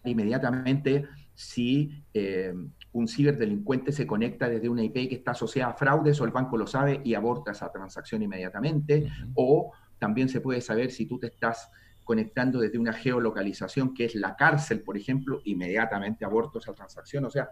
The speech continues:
Speaker 1: esas son cosas que hoy día ya se pueden saber que tienen relación también con la identidad digital, de dónde tú estás
Speaker 2: Ok,
Speaker 1: haciendo
Speaker 2: perfecto.
Speaker 1: las cosas. Y en ese,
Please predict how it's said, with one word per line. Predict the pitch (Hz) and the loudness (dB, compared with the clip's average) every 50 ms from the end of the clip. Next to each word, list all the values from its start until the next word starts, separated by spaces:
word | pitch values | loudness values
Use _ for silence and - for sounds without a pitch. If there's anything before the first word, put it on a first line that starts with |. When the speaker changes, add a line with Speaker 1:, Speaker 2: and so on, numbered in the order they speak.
| - - - - | -10 -20 -20 -10
Speaker 1:
esas | - 147 147 160 | -6 -4 -4 0
son | 151 151 147 | 0 0 2
cosas | 147 143 139 147 147 | 2 0 0 0 0
que | - 117 | 0 0
hoy | 113 | 2
día | 120 131 135 139 | 4 4 4 4
ya | 139 127 123 120 120 123 - - - - - - - - - | 2 2 0 0 -2 -2 -6 -12 -20 -20 -20 -20 -20 -20 -20
se | - - 117 107 | -4 -2 -2 0
pueden | - 131 131 131 135 | 2 2 4 4 2
saber | 135 - - 110 120 135 143 143 147 | 2 2 0 2 2 2 0 -2 -2
que | - 127 | -4 -2
tienen | 113 127 127 127 123 117 - - - - - | -2 0 0 0 -2 -2 -6 -12 -20 -14 -6
relación | - 110 107 101 - - 147 147 147 | -2 -2 -2 -2 0 4 4 4 4
también | - 113 110 139 143 147 | 2 2 2 2 2 2
con | 139 131 127 | 2 0 0
la | 117 107 | 0 0
identidad | 107 104 107 101 101 101 - 107 110 123 131 | 0 0 0 0 0 -2 -4 -2 0 0 0
digital, | 123 123 - - 113 - 101 - - - | 0 -2 -4 -6 -8 -8 -8 -10 -12 -12
de | 92 92 | -10 -8
dónde | 101 117 131 127 127 | -4 -2 -2 -2 -2
tú | 127 113 - | -4 -8 -12
estás | - - 101 - - | -12 -14 -14 -10 -8
Speaker 2:
Ok, | 78 - | -8 -6
Speaker 1:
haciendo | - - 131 120 - - | -4 -2 -2 -2 -4 -6
Speaker 2:
perfecto. | - 69 65 - - 73 69 - - | -6 -8 -8 -4 -4 -4 -4 -4 -8
Speaker 1:
las | - - - | -10 -10 -10
cosas. | - - - 78 - - - - - - - | -12 -12 -12 -12 -12 -14 -20 -20 -20 -10 -2
Y | - 127 131 | 2 2 4
en | 135 180 | 4 4
ese, | 214 214 - 220 196 196 | 4 4 4 4 2 2